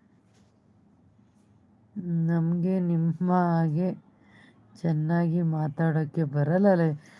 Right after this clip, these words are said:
ಅಯ್ಯೋ ಸಿಸ್ಟರ್, ಏನಿದು? ಈ ಥರ ಹೇಳ್ಬಿಟ್ರಿ. ನೀವು ಒಳ್ಳೆ ಸಿಂಗರ್ ಇದ್ದೀರಿ, ಒಳ್ಳೆ ವಾಯ್ಸ್ ಇದೆ, ಯಾಕೆ ಹಂಗೆ ಅನ್ಕೋತೀರಿ?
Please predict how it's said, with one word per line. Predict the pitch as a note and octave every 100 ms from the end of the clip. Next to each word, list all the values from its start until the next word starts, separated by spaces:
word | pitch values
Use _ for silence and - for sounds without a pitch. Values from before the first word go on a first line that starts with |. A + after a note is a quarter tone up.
| - -
ಅಯ್ಯೋ | F#3+ F#3+ F3+ D3+ D3+ F#3 A#3 A3 G3
ಸಿಸ್ಟರ್, | E3+ G3 F3 - B3 A#3
ಏನಿದು? | G3+ G3 A3+ A#3+ G#3+ A3+ G#3 E3 C#3+ - _ - - - - _ _ _ _ _ _ _ _ _ _ _ _
ಈ | G3+ A#3
ಥರ | A#3 A#3 A#3
ಹೇಳ್ಬಿಟ್ರಿ. | A3+ G#3 G3+ E3 G3+ F#3 D#3 - _ _ _ _ - - - - - G3
ನೀವು | G#3+
ಒಳ್ಳೆ | G#3 F#3+ A#3 C4
ಸಿಂಗರ್ | - A3 A3+ B3+ A#3+
ಇದ್ದೀರಿ, | A3+ A3 G3+ G#3
ಒಳ್ಳೆ | F#3+ G3 A#3
ವಾಯ್ಸ್ | A3 G3+ G#3 B3 A3+
ಇದೆ, | A3+ F3+ F#3+ F3+ D3+ _ _ _ _ _ _ _ -
ಯಾಕೆ | G3 G3+ A#3+ B3+
ಹಂಗೆ | A3+ G3+
ಅನ್ಕೋತೀರಿ? | F3+ F3+ F3 F3 E3 D#3+